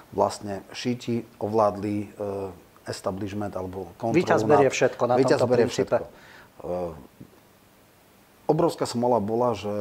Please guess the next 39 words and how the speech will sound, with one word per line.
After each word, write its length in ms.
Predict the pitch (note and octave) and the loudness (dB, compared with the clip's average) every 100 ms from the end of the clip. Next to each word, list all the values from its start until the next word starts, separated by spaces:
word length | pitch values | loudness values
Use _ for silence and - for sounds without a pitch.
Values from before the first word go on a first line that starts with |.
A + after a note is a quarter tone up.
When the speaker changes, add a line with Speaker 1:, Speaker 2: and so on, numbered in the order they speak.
| G2+ - | -6 -8
Speaker 1:
že 240 | G#2 F#2 G2 F#2+ | -12 -8 -6 -6
šéfom, 540 | - - A#2 - G#2+ | -6 -4 -4 -2 -6
premiérom 400 | G2 G#2+ A2+ A2 | -2 -2 -2 -4
sa 120 | G#2 | -6
stal 360 | G#2 - G#2 G2 - | -8 -2 -2 -2 -10
šialenec 480 | - - G#2+ A2+ G#2 | -6 0 0 0 -2
Nuri 240 | G2+ A2+ | -2 0
al-Maliki, 580 | G#2+ G2+ G#2+ A#2+ - A#2 | 0 2 2 0 -2 -6
eh, 60 | B2+ - - - - F#2 F#2 F#2+ | -6 -10 -20 -20 -6 -4 -2 -4
brutálny 720 | G2 A#2 C3+ B2 A#2 A2 G#2+ | -2 -2 0 0 0 -2 -6
teda 300 | - A2 G#2+ | -6 -4 -4
šít, 300 | G2 - A#2 - - | -4 -6 -8 -10 -20
ktorý, 400 | - A#2+ A2 G#2+ A2 | -8 -4 -2 0 -2
eh, 40 | - A#2 G#2+ F#2 - | -2 -2 -2 -4 -4
totálne 360 | - A#2+ A2+ G#2+ | -4 0 0 0
potieral 640 | - G#2+ - G#2 G2 F#2 - - | -4 -6 -2 0 0 -2 -8 -20
sunitov. 600 | - - A2+ C3+ C#3 D#3 D#3+ | -16 -6 -6 -2 -2 -2 2
Speaker 2:
Pomsta 400 | - D#3+ - B2+ | 4 4 2 0
sunitom, 460 | - F3+ E3+ E3 D3+ | 2 2 0 4 4
Speaker 1:
Absolútne. 480 | C3 - D3 C#3+ A3+ | 4 0 0 2 4
Speaker 2:
to 20 | |
je 80 | D3 | 4
tá 60 | |
vendeta. 460 | D#3+ E3+ D#3+ C#3+ - | 6 4 2 2 4
Speaker 1:
A, 240 | - D3 C#3+ | 4 2 0
a 160 | - | -4
tam 240 | - D#3+ E3 | 0 2 2
vlastne 220 | - D#3+ | 4 4
Speaker 2:
Neustále. 80 | C#3 | 6
Speaker 1:
vla-, 240 | C#3+ C3+ | 4 2
a 60 | B2+ | 0
on 160 | C3 B2 - | 0 -2 -2
absolútne 400 | - - D3 C3+ A#2+ | -4 -2 -4 -2 -2
likvidoval 580 | B2 C3 A#2+ A#2+ A2+ G2+ | -2 -2 -2 2 2 0
tie 300 | A2+ G2+ G2+ | -6 -6 -2
basistické 640 | G#2+ A2+ A2 B2 - A2+ | -2 -4 -6 -8 -10 -12
štruktúry, 640 | - A2+ G#2+ C#3+ C3+ C3 G#2+ | -8 -8 -4 0 2 2 2
rozpustili 640 | G#2+ A2 - B2 - G#2 | 0 0 -4 -10 -6 -6
armádu 540 | F#2+ A2+ B2+ C3 C#3+ | -2 0 0 2 0